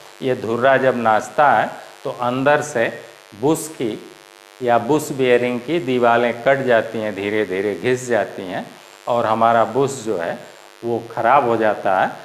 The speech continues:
इसमें प्ले हो जाता है। तो धुर्रा इसमें जब प्ले होके चलने लगता है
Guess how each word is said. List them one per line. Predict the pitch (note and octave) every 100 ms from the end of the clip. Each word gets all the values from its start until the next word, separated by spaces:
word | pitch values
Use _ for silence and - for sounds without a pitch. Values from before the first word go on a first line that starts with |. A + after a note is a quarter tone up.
| - A#2+
इसमें | - B2+ A#2 A#2
प्ले | B2+ C#3+
हो | B2
जाता | A#2 A2+ G#2 A#2
है। | E3+
तो | E3 C3
धुर्रा | G#2 A2+ B2 A#2+
इसमें | A2+ - A#2+
जब | A#2 A2+ -
प्ले | C3+
होके | B2 A2+ A2 A2
चलने | - G2+ G#2
लगता | G2+ F2+ F#2+ B2
है | F#3